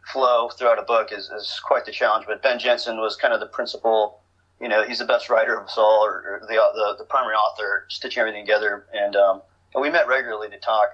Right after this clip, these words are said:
to get to, to get us back on. Because we, you know, all four of us gonna always agree on everything, but, but that book, after, at the end of it all, after two years, like, I can, I think all of us can say that, yeah, that is definitely representative of all, all our ideas,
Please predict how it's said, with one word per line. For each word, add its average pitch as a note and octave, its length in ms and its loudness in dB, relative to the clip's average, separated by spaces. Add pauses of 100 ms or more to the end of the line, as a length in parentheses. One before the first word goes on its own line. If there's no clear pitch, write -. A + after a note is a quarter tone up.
(480)
to - 80 -18
get A#2 240 -6
to, G#2 260 -6
to A2+ 100 -10
get A#2+ 120 -2
us G#2+ 80 -8
back A2 260 0
on. G2+ 240 0
Because G2+ 160 -12
we, B2+ 60 -8
you B2+ 80 -8
know, C3+ 100 4
all B2+ 260 4
four B2 200 2
of G#2 40 -2
us G2+ 120 -6
gonna G2+ 200 -6 (500)
always B2+ 180 0
agree B2+ 200 -4
on G#2 140 4
everything, A2+ 480 -2
but, G2+ 260 -4 (720)
but A#2 160 -4
that C#3 240 2
book, C3 300 0
after, A#2+ 240 0
at D3+ 200 -2
the A#2 80 -6
end C3 80 -2
of A2+ 100 -6
it G#2+ 80 0
all, G#2 160 4
after G2+ 140 -4
two B2+ 180 -10
years, A#2 260 -6
like, G#2+ 180 0
I G#2 60 -8
can, G#2+ 200 -12
I - 100 -16
think C3 140 -2
all A2+ 220 4
of A2 40 -4
us - 40 -10
can - 100 -14
say A#2+ 240 -2
that, G2+ 260 -4
yeah, G#2 140 2
that G2+ 160 4
is - 80 -14
definitely G#2+ 380 -4
representative G#2+ 460 -2
of G#2 40 -14
all, G2+ 240 4
all G2+ 160 6
our G2 120 2
ideas, F#2+ 420 -8